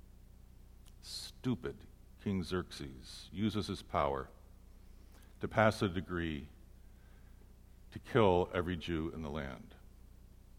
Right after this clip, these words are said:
When Mordecai hears about this, he sends word to Esther saying, "You've got to do something about this." Now there's a great threat to the life that has been carefully put together.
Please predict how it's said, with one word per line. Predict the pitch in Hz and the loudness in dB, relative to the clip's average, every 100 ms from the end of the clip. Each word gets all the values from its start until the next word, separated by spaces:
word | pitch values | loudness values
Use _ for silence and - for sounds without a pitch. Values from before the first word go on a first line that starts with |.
| - - - - - - - | -20 -20 -20 -18 -18 -18 6
When | 151 | 12
Mordecai | 185 208 185 170 151 131 123 | 12 12 12 12 12 12 12
hears | 110 165 156 139 | 12 12 12 12
about | 127 127 123 | 12 12 12
this, | 127 120 - | 10 8 4
he | 123 | 2
sends | - 139 127 | 4 6 6
word | 117 131 127 110 | 8 8 8 8
to | 127 | 6
Esther | 110 123 - 104 87 | 8 6 6 4 4
saying, | 82 - 101 101 | 0 2 4 4
"You've | 101 | 6
got | 113 | 8
to | 101 | 8
do | 90 113 | 6 2
something | - 110 107 95 | 4 2 2 0
about | 85 98 110 | 6 6 6
this." | 90 69 - - - - - - - - - - - - - - - - | 0 -6 -6 -10 -12 -16 -20 -20 -20 -20 -18 -18 -18 -20 -20 -20 -20 -8
Now | 90 113 147 156 | 6 12 12 12
there's | 139 123 | 12 8
a | 113 | 4
great | 113 117 - | 6 4 2
threat | - - 135 98 - - - - - - | -2 8 8 8 0 -10 -10 -16 -18 -6
to | - 101 | 0 2
the | 95 | 6
life | 101 113 113 - | 8 8 8 2
that | 98 | 0
has | 95 - | -2 -2
been | 101 92 | -2 0
carefully | - - 139 - 123 | 0 4 4 4 0
put | 110 117 | 0 -4
together. | - 95 101 104 82 | -4 0 2 2 2